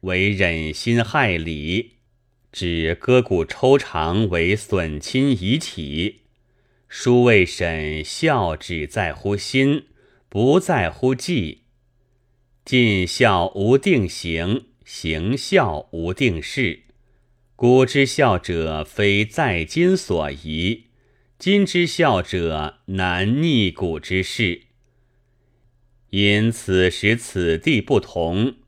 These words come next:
而其人其事各异，求其所以尽孝之心，则一也。子夏曰：“视父母能竭其力，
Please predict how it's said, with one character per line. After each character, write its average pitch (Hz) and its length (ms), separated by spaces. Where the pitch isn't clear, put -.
而 90 320
其 - 340
人 95 240
其 87 380
事 - 240
各 101 280
异， 95 440
求 175 280
其 147 380
所 170 260
以 92 220
尽 123 420
孝 95 300
之 131 240
心， 175 440
则 - 360
一 120 400
也。 73 280
子 82 320
夏 120 360
曰 82 460
：“视 196 340
父 180 300
母 85 540
能 98 340
竭 92 240
其 80 380
力， 98 480